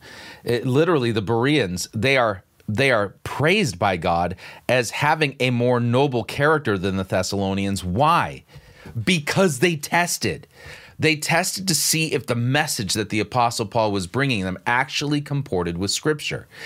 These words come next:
And they tested the Apostle Paul in the process,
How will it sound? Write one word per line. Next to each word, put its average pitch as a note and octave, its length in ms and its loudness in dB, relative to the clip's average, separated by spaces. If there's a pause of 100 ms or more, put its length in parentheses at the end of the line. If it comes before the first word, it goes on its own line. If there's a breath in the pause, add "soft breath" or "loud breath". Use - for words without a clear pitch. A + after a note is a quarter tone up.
(360 loud breath)
And C#3+ 340 2
they C3+ 500 0 (260)
tested B2 680 0
the A#2 100 2
Apostle A#2+ 460 0
Paul C#3+ 400 2
in C#3+ 180 0
the C3+ 80 -2
process, E3 840 0